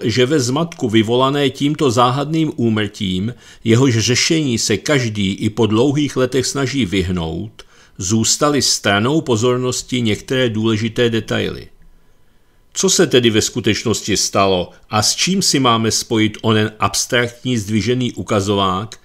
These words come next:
ne-li s upozorněním na vliv odjinud?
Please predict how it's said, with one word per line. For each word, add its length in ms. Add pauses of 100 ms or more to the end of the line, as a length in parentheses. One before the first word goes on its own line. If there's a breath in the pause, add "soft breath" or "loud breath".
(320 soft breath)
ne-li 380
s 200
upozorněním 1040 (100)
na 180
vliv 380
odjinud? 600